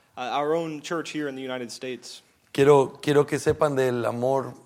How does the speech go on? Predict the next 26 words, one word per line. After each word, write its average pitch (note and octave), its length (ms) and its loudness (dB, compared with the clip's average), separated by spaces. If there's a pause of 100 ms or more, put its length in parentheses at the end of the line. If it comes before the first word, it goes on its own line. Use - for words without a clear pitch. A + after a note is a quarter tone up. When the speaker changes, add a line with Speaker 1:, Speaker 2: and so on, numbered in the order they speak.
(360)
Speaker 2:
inmenso C3 560 -2
que A#2+ 120 -6
sentimos A#2+ 360 -4
por B2 160 -4
ustedes. C3+ 680 0 (360)
Speaker 1:
I C3+ 260 -8 (200)
hope F3+ 300 -6
that D#3 100 -6
you E3 140 -14
will D3+ 100 -8
know D#3+ 340 -4
about C#3 360 -6
the B2 160 -12 (320)
great E3 260 -2
love D3+ 460 2
that C3 140 -6
I C3+ 120 -6
feel, C#3+ 380 -10
that B2 160 -10
we D#3 120 -8
feel D3 220 -12
towards E3+ 420 -10
you B2+ 240 -10 (460)
as B2+ 100 -16
a B2 60 -14
church. - 500 -8